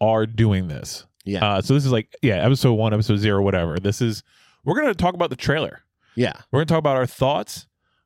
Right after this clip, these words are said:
Speaker 1: the up moments, the down moments, which I don't know if there were really that many down moments when I
Speaker 2: Not,
Speaker 1: watched the trailer.
Speaker 2: not really. Not really.
Speaker 1: Yeah.
Speaker 2: I was hype.
Speaker 1: I, yeah. The music was great. It was spot on with how the music went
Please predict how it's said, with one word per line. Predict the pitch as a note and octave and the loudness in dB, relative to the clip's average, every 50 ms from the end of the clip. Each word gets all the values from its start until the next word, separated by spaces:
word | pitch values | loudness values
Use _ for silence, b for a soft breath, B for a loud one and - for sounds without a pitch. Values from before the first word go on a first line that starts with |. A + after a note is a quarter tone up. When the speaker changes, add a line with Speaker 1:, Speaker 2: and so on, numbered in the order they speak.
| _ _ | _ _
Speaker 1:
the | - B2 A#2 B2 | -4 -2 0 0
up | D#3 - - | 0 -2 -2
moments, | D3+ D3+ D#3 D3+ D3+ D3+ C#3 | -4 -4 -2 -2 -4 -6 -8
the | - A#2 | -8 -4
down | A2+ B2+ C#3+ D3+ D3 | -2 0 0 2 2
moments, | D3 D3 D3 C#3+ D3 D3 C#3+ - | 2 0 2 0 0 -2 -2 -4
which | - A#2 - - | -8 -10 -8 -8
I | - | -8
don't | C4+ D4 | -4 -4
know | D4+ | 0
if | C#3 | 0
there | C#3+ C3 | 2 2
were | A#2+ B2+ D3+ C3+ | 2 2 2 2
really | A#2+ A#2+ A2 G#2 G2+ | 2 0 0 -2 -2
that | F2+ G#2+ A#2 A2+ | -4 -4 -4 -2
many | A#2 A2+ G#2 G2 E2+ - G#2+ - - - - | -2 -2 -2 -4 -6 -8 -12 -16 -18 -20 -12
down | - - G#2 A#2 F3 A3+ | -8 -6 -4 -2 0 0
moments | D3+ A#2 G2+ F#2 - - | 0 -2 -2 -4 -8 -6
when | G2+ G2 | -6 -4
I | G#2+ G#2 | -2 -2
Speaker 2:
Not, | G2+ G2 F#2+ | -2 -2 -2
Speaker 1:
watched | F#2 - | -4 -8
the | G2 G2+ | -10 -8
trailer. | - G2 G#2+ | -6 -2 -2
Speaker 2:
not | A2 A2+ - | -2 -2 0
really. | G#2 A2 G#2 E2+ C2+ C2 A2+ - _ _ _ - | 0 0 0 0 -2 -6 -12 -18 _ _ _ -6
Not | G2+ G#2 G2 | -4 -2 0
really. | - C3+ | 0 0
Speaker 1:
Yeah. | B2 G2 G2+ | 0 0 0
Speaker 2:
I | A#2 | 0
was | A#2+ - | -2 -2
hype. | - - A2+ G2 D#2 C2 - - - - _ - | -2 -2 -4 -4 -4 -6 -8 -10 -10 -10 _ -4
Speaker 1:
I, | A2+ B2 | -2 -2
yeah. | C3 B2+ C3 C#3+ C3 G#2 - B B B B B B B | 0 0 0 0 0 -2 -4 B B B B B B B
The | - B2+ | -4 -2
music | A#2+ B2 B2 C3+ C3+ C#3 B2+ | -2 0 0 0 0 -2 -4
was | B2+ A#2+ | -4 -4
great. | - B2+ A#2+ C3 C#3+ - - | -2 0 0 0 -2 -4 -4
It | B2 | -2
was | A#2 A2+ - | -2 -2 -2
spot | - - A2 A#2 A#2 A2+ | -2 0 0 2 2 0
on | A2+ A2+ A#2 A#2 | 0 0 -2 -2
with | A2 G#2 G#2 | -2 -4 -2
how | A#2 A2+ A2 | -2 -4 -4
the | G#2+ | -4
music | G#2 G#2+ G#2 G#2 F#2+ | -4 -6 -8 -8 -8
went | - G2+ G#2 G#2+ A#2 B2 | -8 -6 -4 -4 -6 -6